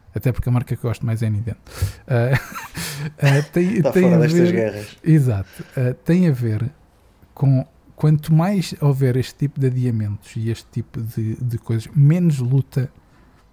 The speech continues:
Speaker 1: há entre as duas companhias. E quando eu digo luta, não tem de ser aquela luta que, a luta de guerra fria nas redes sociais, ou seja o que for. É luta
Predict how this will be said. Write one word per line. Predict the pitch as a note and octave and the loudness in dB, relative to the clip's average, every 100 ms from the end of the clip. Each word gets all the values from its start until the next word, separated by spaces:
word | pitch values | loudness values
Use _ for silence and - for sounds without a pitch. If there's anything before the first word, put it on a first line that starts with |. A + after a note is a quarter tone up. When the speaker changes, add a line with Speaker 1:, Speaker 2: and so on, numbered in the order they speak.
| _ _ | _ _
Speaker 1:
há | - B2 B2 C#3+ | -2 0 0 0
entre | C#3+ C#3+ C3+ | 0 0 0
as | |
duas | C3 B2+ | 0 -4
companhias. | - B2+ A2+ A2 B2 | -2 -4 -2 -2 0
E | |
quando | D3 F3+ | 0 2
eu | E3 | 2
digo | D3 C#3+ C3 C#3 B2+ | 0 -2 2 0 2
luta, | C3 - | 0 0
não | C3 B2 | 0 0
tem | B2 | -2
de | G#2 | -4
ser | B2 | -4
aquela | A2+ A#2+ A2 | -4 -6 -6
luta | G2+ A2 - A2+ - | -6 -6 -6 -10 -8
que, | - G#2 G2 - - - - - | -6 -6 -6 -10 -16 -20 -12 -8
a | A#2 | -4
luta | B2 C#3 | -2 -2
de | A#2 | 0
guerra | A2+ G#2+ A2+ | -2 0 -4
fria | - A2 A2 G#2 | -4 -4 -2 -2
nas | G2 G2 | -4 -6
redes | - G2 - | -10 -14 -14
sociais, | - - G2 - | -18 -10 -10 -10
ou | - | -14
seja | G2+ | -16
o | - | -16
que | |
for. | - - - _ _ - | -14 -16 -16 _ _ -8
É | A#2+ A2 - - A#2 | -4 -4 -8 -12 -4
luta | B2+ D3+ D3+ D3 D3+ | 2 2 0 -4 -4